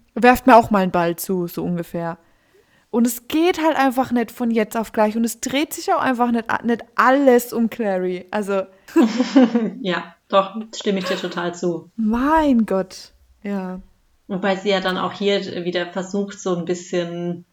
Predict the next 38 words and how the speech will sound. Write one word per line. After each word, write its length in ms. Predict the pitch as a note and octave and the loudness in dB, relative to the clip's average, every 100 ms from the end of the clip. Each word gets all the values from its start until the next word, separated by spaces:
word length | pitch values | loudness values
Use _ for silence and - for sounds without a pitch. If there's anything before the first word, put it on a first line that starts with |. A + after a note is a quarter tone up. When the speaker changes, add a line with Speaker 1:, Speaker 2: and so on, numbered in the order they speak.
| _ - _ _ - | _ -20 _ _ -8
Speaker 2:
witzig 520 | F3 A3 - A#3+ - | -4 -4 -2 -6 -4
zu 140 | A#3+ | -2
sein. 760 | G3+ G3+ G#3 A3 A#3 A#3+ A#3+ - - - _ | 0 0 2 0 0 -2 -6 -14 -20 -20 _
Ja, 280 | F#3+ F#3 G3 | -2 0 2
also 280 | F#3+ F3+ F3+ | 0 -4 -4
diese, 520 | F3 F#3 F3+ F3+ F3+ | -4 -4 0 2 2
diese 260 | F3+ E3+ G3 | 0 -2 0
Ansage 460 | G3 G#3+ F#3 F3 F3+ | 2 2 2 0 -2
von 160 | F#3 | -4
Chase, 380 | E3+ F#3+ F3 G#3 | -4 -4 -4 -6
statt 140 | - F#3+ | -8 -6
dass 140 | F#3 | -4
sie 60 | F#3 | -2
jetzt 180 | F3 | -2
irgendwie, 420 | - G3 G3 G3+ F#3+ | -4 -4 -4 -6 -6
dass 180 | F#3+ | -6
ihr 100 | G3+ | -6
das 140 | F#3+ F3+ | -6 -4
mal 140 | F3+ | -4
Einhalt 420 | - G3+ A3 F#3 | -2 -2 -2 -4
gebietet 500 | - F3+ F3+ G3+ G#3+ | -4 -4 -2 -2 -4
und 140 | G3+ F3+ | -4 -2
sie 200 | F3+ E3+ | -2 -2
sich 200 | F3+ F#3 | -4 -6
jetzt 160 | F3+ | -6
mal 160 | F#3 F3 | -6 -6
so 80 | F3 | -4
denkt, 240 | F3+ F3 | -4 -4
„Okay, 320 | F3+ - F#3 G3 | -6 -6 -6 -6
vielleicht 260 | F#3 F3+ | -8 -6
sollte 180 | F#3 F#3 | -4 -4
ich 60 | - | -6
jetzt 180 | F#3 - | -10 -10
echt 160 | G3+ | -10
mal 120 | G3+ | -10
meine 240 | E3+ E3 E3+ | -8 -8 -8
Füße 240 | F3+ E3+ | -10 -10
stillhalten.“ 720 | E3+ - F3 F3 F3 G#3 A#3+ | -8 -6 -4 -2 -4 -4 -6